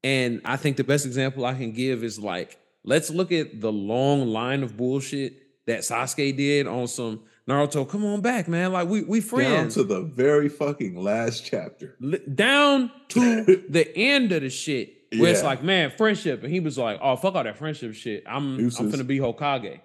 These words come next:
Speaker 1: Like,
Speaker 2: Right.
Speaker 1: what?
Speaker 2: Right.
Speaker 1: Nigga,
Speaker 2: Right.
Speaker 1: we just, <sighs> yeah, you finna have to
Speaker 2: <laughs>
Speaker 1: square up with me, Naruto. Yeah, get them hands up, run 'em. He, but friendship, fuck that.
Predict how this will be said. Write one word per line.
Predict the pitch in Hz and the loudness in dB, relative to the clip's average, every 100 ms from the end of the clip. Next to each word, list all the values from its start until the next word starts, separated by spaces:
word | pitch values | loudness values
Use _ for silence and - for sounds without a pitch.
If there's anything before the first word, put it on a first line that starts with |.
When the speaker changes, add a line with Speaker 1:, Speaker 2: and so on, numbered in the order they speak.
| _ | _
Speaker 1:
Like, | 110 113 | -6 2
Speaker 2:
Right. | 135 117 - 139 - _ _ _ | 4 2 2 0 0 _ _ _
Speaker 1:
what? | 180 220 220 | 2 4 4
Speaker 2:
Right. | 180 165 - _ _ _ _ 170 | 2 -6 -10 _ _ _ _ 0
Speaker 1:
Nigga, | 190 151 135 135 | 2 2 0 -4
Speaker 2:
Right. | 131 | -6
Speaker 1:
we | 156 196 | -2 0
just, | 226 190 - | 0 -2 -10
<sighs> | - 175 160 151 _ _ _ _ _ | -14 -14 -14 -18 _ _ _ _ _
yeah, | - 120 147 | -6 0 2
you | 156 | 4
finna | 214 226 | 6 6
have | 147 | 6
to | - | 0
Speaker 2:
<laughs> | |
Speaker 1:
square | 156 160 | 0 2
up | 175 147 | 2 2
with | 147 131 | 0 0
me, | 131 | -2
Naruto. | 123 123 123 135 123 120 | -2 -2 -4 -6 -4 0
Yeah, | 151 170 180 175 120 107 | 2 4 6 6 4 -4
get | 107 135 | -6 -4
them | 165 170 | -2 0
hands | 202 196 170 127 | 2 4 2 -2
up, | 131 95 | -4 -4
run | 131 185 160 | -2 0 0
'em. | 117 - _ _ | -6 -16 _ _
He, | 139 156 135 - _ _ _ | -14 -14 -16 -20 _ _ _
but | 110 - | -16 -6
friendship, | 202 220 - 156 104 - | -2 -2 -2 -6 -8 -4
fuck | 151 135 - | -4 -4 -8
that. | 101 | -10